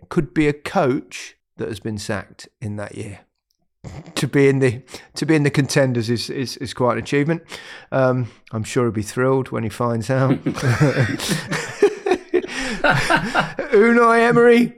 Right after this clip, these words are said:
what a job he's done at Aston Villa. Only second to Manchester City, um, over the twelve-month period.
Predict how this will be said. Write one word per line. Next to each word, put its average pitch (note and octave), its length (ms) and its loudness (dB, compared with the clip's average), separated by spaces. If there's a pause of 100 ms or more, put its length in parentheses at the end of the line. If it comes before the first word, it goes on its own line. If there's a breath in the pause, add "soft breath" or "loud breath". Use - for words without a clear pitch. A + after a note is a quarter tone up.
what A#3+ 320 6
a A3+ 100 8
job A3 280 4
he's G3+ 160 6
done G#3 160 4
at A3 80 2
Aston G3 420 0
Villa. G3+ 480 2
Only F3+ 220 4
second A3 600 2
to E3+ 100 0
Manchester D3 560 0
City, D3+ 600 -2
um, C3+ 400 0
over C#3+ 240 2
the B2 120 -6
twelve-month C3+ 640 0
period. D#3 440 2